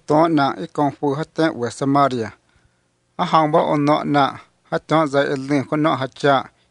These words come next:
y mày con y chàng phụ Israel. Ông nọ nè, kêu ở hai chế là, chế nè ra, mà hạt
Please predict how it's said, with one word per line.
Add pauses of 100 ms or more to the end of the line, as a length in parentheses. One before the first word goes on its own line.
y
mày
con
y
chàng
phụ
Israel. (920)
Ông
nọ
nè, (160)
kêu
ở
hai
chế
là, (300)
chế
nè (120)
ra, (360)
mà
hạt